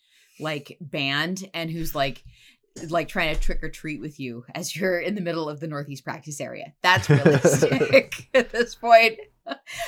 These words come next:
Speaker 1: No, what's even more realistic is you're, like, you're up there and you're hanging out and someone's like, "Hey, Joe, what's going on? Haven't heard you out here in forever." And you're like, "Get off the damn radio. We're trying to
Speaker 2: <laughs>
Speaker 1: talk and tell each other where we are."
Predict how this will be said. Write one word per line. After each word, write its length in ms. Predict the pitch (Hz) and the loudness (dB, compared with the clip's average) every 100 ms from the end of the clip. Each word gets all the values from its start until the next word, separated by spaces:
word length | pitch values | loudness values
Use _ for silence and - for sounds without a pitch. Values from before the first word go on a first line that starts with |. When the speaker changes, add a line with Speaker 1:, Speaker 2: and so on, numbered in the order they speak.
| - | 4
Speaker 1:
No, 160 | 247 | 4
what's 220 | 208 220 | 6 2
even 180 | 226 214 | 0 -2
more 180 | 185 185 | 0 0
realistic 480 | 202 208 233 262 247 | -2 -6 -8 -8 -6
is 120 | 208 | -6
you're, 140 | 185 170 | -6 -4
like, 240 | 160 151 | -4 -6
you're 180 | 156 - | -12 -8
up 160 | 147 - | -8 -4
there 140 | 160 | -4
and 80 | 147 | -4
you're 80 | 156 | -6
hanging 280 | 156 151 | -8 -6
out 80 | 151 | -6
and 80 | 151 | -8
someone's 180 | 175 170 | -12 -10
like, 180 | 170 - - - - | -10 -12 -20 -20 -8
"Hey, 240 | 277 311 | -4 -2
Joe, 400 | 240 302 330 330 | -2 2 4 6
what's 240 | 294 269 - | 4 0 0
going 320 | 277 285 285 | 2 4 4
on? 240 | 294 294 | 2 0
Haven't 260 | 254 254 240 | -2 -2 0
heard 200 | 262 269 | 0 0
you 80 | 247 | -2
out 140 | 233 | -2
here 200 | 240 240 | -2 -6
in 40 | 214 | -6
forever." 300 | 214 240 240 | -6 -4 -4
And 60 | 202 | -4
you're 80 | |
like, 100 | 185 | -6
"Get 140 | 208 226 | 0 4
off 220 | 233 233 | 4 2
the 60 | 214 | -10
damn 360 | - 196 185 185 | -4 -4 -2 -4
radio. 460 | 214 262 262 202 | -4 -2 0 0
We're 180 | 160 151 | 4 2
trying 260 | 127 185 - | 4 2 4
to 80 | |
Speaker 2:
<laughs> 60 | 151 | 0
Speaker 1:
talk 360 | 175 240 262 240 | 4 6 6 2
and 100 | 196 | -10
tell 200 | - 196 | -6 -6
each 120 | 196 | -6
other 120 | 165 | -6
where 100 | 185 165 | -4 -4
we 120 | 160 | 0
are." 420 | 180 233 180 131 | 6 8 8 2